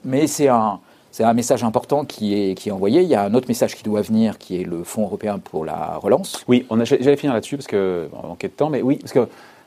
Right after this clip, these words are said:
Speaker 2: autant là, on a réussi à aboutir à un, un accord, euh, sans, sans cri ni fracas, euh, le sujet sur lequel tout reste à faire,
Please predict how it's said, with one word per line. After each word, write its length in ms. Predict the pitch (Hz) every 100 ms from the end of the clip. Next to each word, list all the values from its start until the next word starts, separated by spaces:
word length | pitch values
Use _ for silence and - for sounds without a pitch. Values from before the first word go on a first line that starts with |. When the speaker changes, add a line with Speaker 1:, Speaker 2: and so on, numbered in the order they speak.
| _
Speaker 2:
autant 240 | 131 147 156
là, 240 | 151 117
on 160 | 95 95
a 60 |
réussi 180 | 95 -
à 40 |
aboutir 260 | 98 - 98
à 20 |
un, 380 | 95 92 87 87
un 40 |
accord, 440 | 90 90 113 107 90
euh, 400 | 85 82 80 82
sans, 520 | - - 95 90 87
sans 180 | - 101
cri 160 | - 123
ni 100 | 104
fracas, 600 | - 104 - 127 160 165
euh, 320 | 110 98 98
le 140 | 98 113
sujet 320 | - 123 107
sur 140 | -
lequel 220 | 101 113 101
tout 100 | 107
reste 200 | 98 98
à 60 |
faire, 320 | 90 151 175